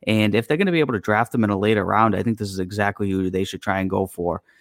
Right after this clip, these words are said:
Because like I was saying before, it doesn't seem like unless they move up, they're gonna really be able to get one of these top guys. So they kinda sit where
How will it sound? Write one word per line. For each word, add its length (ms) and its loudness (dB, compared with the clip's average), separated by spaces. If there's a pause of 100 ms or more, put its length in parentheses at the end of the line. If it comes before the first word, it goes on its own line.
(120)
Because 160 -6
like 100 2
I 80 4
was 120 2
saying 240 4
before, 680 4
it 240 4 (140)
doesn't 340 2
seem 180 2
like 140 4
unless 380 2
they 160 4
move 280 4
up, 340 4
they're 120 4
gonna 220 2
really 360 2
be 200 2
able 140 0
to 60 0
get 320 0 (340)
one 200 4
of 80 4
these 220 2
top 440 2
guys. 440 4
So 140 -2
they 120 0
kinda 300 -2
sit 420 -2
where 400 0